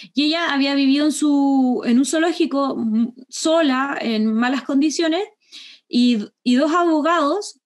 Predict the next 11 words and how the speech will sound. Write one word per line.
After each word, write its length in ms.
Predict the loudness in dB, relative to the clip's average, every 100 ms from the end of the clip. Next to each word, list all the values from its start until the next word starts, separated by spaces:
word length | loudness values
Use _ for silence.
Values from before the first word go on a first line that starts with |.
| -8
presentaron 460 | -2 0 0 2
un 40 | 0
habeas 300 | 0 -4 -4
corpus 540 | -4 -4 -4 -4 -4
en 280 | -4 -2 -2
favor 320 | -2 0 0
de 120 | -2 -6
Suiza. 540 | -6 -6 -6 -10 -12 _ _ _ _ _ _ _ _ _ -20 -20 -20 -6
Y 80 | -4
el 80 | -4
juez, 680 | -4 -2 0 -2 -4 -10